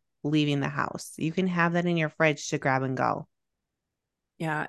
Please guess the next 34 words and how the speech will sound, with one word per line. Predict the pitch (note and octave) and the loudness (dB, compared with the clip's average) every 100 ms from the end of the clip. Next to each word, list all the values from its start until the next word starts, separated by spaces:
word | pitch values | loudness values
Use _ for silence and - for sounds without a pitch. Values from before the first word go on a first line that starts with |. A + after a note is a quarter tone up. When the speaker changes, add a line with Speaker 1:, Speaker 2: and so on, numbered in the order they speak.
| _ - | _ 0
Speaker 2:
it | G#3 | 2
just | B3+ B3+ | 2 2
comes, | A3+ G3+ F3+ - | 2 2 0 -2
comes | G3 F3 | 0 4
down | D3+ D#3 | 4 4
to | |
your | D3+ | 0
priorities, | C#3+ C#3+ D3+ C#3 D3 D3 E3+ - | 2 0 4 2 2 -2 -4 2
really. | C#3+ C#3+ D3 E3 | 4 4 0 -4
You | - E3 | -2 2
know, | D3+ D3 D3+ | 4 4 6
if | D3+ - E3 | 4 4 6
Speaker 1:
Yeah. | |
Speaker 2:
you | D#3+ D#3 C#3 _ _ _ _ _ _ _ - | 8 8 2 _ _ _ _ _ _ _ -8
desk | C#3 - | -6 2
job | D3+ C#3+ D3+ - _ - | 6 6 4 -6 _ 0
at | D#3+ - | 0 4
home, | E3 D#3 E3 - - - _ - | 4 4 0 -8 -20 -20 _ 4
it's, | E3+ D#3+ - - - _ - | 6 6 2 -8 -8 _ 2
"Okay, | D#3+ D3 D3+ D#3+ _ _ _ _ _ _ _ _ - | 4 6 4 2 _ _ _ _ _ _ _ _ 2
I | D#3+ E3 | 4 4
can | - D#3+ | 4 0
take | - E3 | 4 4
this | D#3 D#3 D#3+ - - - | 4 0 0 -6 -14 0
thirty | F3 E3 D#3 - | 4 6 4 4
extra | D3+ - - D#3+ | 0 0 0 0
seconds | - D3+ F3 D#3 D#3+ - | 2 0 0 -2 -2 -4
to | - D#3 D3+ | 2 4 4
set | - D#3+ C3 - | 4 4 4 2
an | D#3+ | 0
alarm," | D#3 D#3 C#3 B2+ B2+ _ _ _ _ D3+ | 2 2 0 -2 -10 _ _ _ _ -6
or | D3 - D#3+ | -6 2 4
literally | D#3+ D#3+ D#3+ E3 | 8 10 10 8
just | E3 | 2